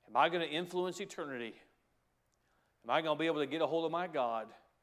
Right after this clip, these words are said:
for the sake of others in spite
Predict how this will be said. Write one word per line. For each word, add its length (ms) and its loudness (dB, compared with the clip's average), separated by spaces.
for 80 -10
the 60 -10
sake 320 -4
of 120 -6
others 460 -8
in 160 -12
spite 680 -4